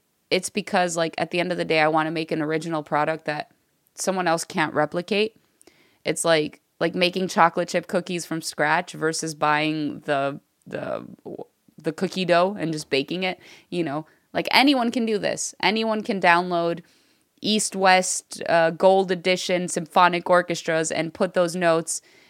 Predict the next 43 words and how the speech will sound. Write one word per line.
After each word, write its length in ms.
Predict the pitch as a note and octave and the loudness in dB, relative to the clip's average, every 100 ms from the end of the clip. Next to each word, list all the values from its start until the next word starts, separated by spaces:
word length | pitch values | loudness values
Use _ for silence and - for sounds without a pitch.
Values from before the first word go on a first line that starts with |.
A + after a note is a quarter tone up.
| _ _ _ | _ _ _
and 220 | B3+ C4 | 2 4
then 340 | C4 B3+ B3 - - | 4 4 0 -4 4
our 120 | A#3 | 4
choirs 460 | A#3+ C4 G#3 G#3+ G#3+ | 6 6 6 6 2
will 100 | A3 | 0
sound 300 | - G3 G3+ | 0 0 0
like 220 | F#3+ G#3 - _ _ | -2 -4 -8 _ _
the 80 | C#4+ | 2
rest 220 | F4+ F#4+ | 2 2
of 60 | A3 | 0
the 80 | E3+ | 0
world. 360 | D3+ - - _ _ _ _ _ - | -2 -2 -6 _ _ _ _ _ 2
But 520 | G#3+ G3+ G3 F3+ - - | 6 8 6 4 0 -8
no 300 | - G#3 A#3 | -2 4 4
one 160 | C#4+ C#4 | 6 4
else 180 | C4+ B3 | 2 0
on 100 | G#3+ | -2
the 60 | |
planet 440 | F#3+ C#4 D#4+ G3 F3+ | -2 0 2 0 -2
has 520 | F#3 E3 D#3+ D#3+ - _ _ - | 0 2 0 -4 -10 _ _ -12
my 360 | F3+ F3+ G#3 G3 | -6 2 4 4
exact 420 | F3 F3+ D#3+ - | 2 2 2 2
voice 420 | A3+ F#3 E3 - | 2 2 0 -6
with 260 | E3 - - | -8 -8 0
that 200 | F3 E3 | 2 2
exact 320 | D#3+ D#3+ - | 0 -2 -2
color 380 | - A3+ A3+ G3+ | 2 4 4 2
and 200 | E3 E3+ | -2 -6
tone 540 | - A3 G#3+ G#3+ G#3+ G#3 - - - | 0 2 2 2 -2 -6 -14 -6 0
and 140 | F#3 | 2
all 120 | E3 | 4
that. 300 | F#3 A#3+ E3+ - | 4 4 4 0
So 100 | - | -2
it's 100 | F3 | -2
like 160 | E3+ | 0
I'm 140 | - F3+ | 0 -2
creating 400 | - F#3+ F#3 F#3+ | -2 -2 -2 -4
something 400 | F#3 F3+ F3+ E3+ | -4 -4 -4 -4
literally 480 | F#3+ A#3 G3+ E3+ D#3+ | 0 2 2 0 -2
that 300 | D#3 - - | -2 -4 -6
no 300 | F3+ G3+ G3 | -4 2 4
one 180 | F#3 F3 | 4 2
else 420 | C#3+ D#3 - - | -2 -2 -8 -12